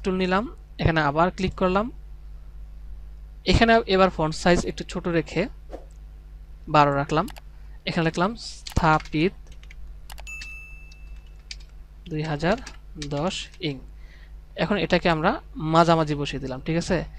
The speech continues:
বন্ধুরা খেয়াল করুন, আপনারা যদি এখানে এই সাদা কালার যেহেতু দিয়েছি, সাদা কালারটা দিতে চাইলে আমরা এই জায়গাটাতে সাদা কালার রেখে আমরা অল্টার চেপে ধরে এই, এই লেয়ারটা selection থাকা অবস্থায় অল্টার চেপে ধরে delete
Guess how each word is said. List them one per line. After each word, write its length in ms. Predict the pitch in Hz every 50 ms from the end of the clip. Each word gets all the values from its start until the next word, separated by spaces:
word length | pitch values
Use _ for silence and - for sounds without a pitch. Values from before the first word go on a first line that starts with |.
| - - - - -
বন্ধুরা 240 | - 190 214 214 - -
খেয়াল 160 | 202 185 180 -
করুন, 140 | 196 190 202 185 165
আপনারা 180 | 160 175 170 165
যদি 120 | 170 160 175 170
এখানে 200 | 160 - 165 170 170 180 - - - - - - - -
এই 40 | 151 -
সাদা 180 | 160 151 156 160
কালার 160 | 151 151 156 151
যেহেতু 160 | 165 170 170 160
দিয়েছি, 200 | 170 170 165 - 175 -
সাদা 140 | 175 160 165
কালারটা 220 | 156 156 151 156 156
দিতে 140 | 170 160 175 165
চাইলে 200 | 185 170 165 170 175 175 - -
আমরা 180 | 147 147 151 151 151 - - 170
এই 60 | 165 165
জায়গাটাতে 440 | 170 165 175 170 - 160 - 170 170 170 - - - - - - - - - - - - - - - - - - - - - - - - - - -
সাদা 240 | - 180 165 156 156 -
কালার 240 | 156 151 151 156 156 - - - 165 156
রেখে 280 | 160 151 - - 185 262 349 - - - - - - - - - - - - - - - -
আমরা 140 | 151 151 147 - - 175
অল্টার 240 | 190 180 - 202 196
চেপে 180 | - 208 190 202 185
ধরে 120 | 202 233 240 -
এই, 80 | 175 175 190 -
এই 60 | 196 190
লেয়ারটা 240 | 190 180 175 - 185 175
selection 280 | 208 185 175 - 185 170 -
থাকা 120 | 180 175 185
অবস্থায় 200 | 180 175 - 175 156
অল্টার 180 | 165 175 175 170
চেপে 160 | 180 175 175 170
ধরে 100 | 190 180 160
delete 200 | 165 175 180 175